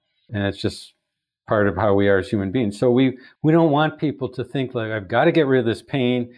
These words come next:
and I've gotta get rid of it forever." Well, that's not,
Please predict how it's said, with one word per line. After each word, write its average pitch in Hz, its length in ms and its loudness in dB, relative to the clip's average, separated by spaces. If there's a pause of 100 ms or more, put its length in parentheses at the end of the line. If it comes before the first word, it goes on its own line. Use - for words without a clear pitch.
(140)
and 110 100 -6
I've 92 140 -6
gotta 131 220 2
get 123 180 0
rid 113 160 -2
of 104 100 -4
it 104 160 -8
forever." 101 600 -6 (600)
Well, 123 80 -14
that's 190 380 -12
not, 160 280 -4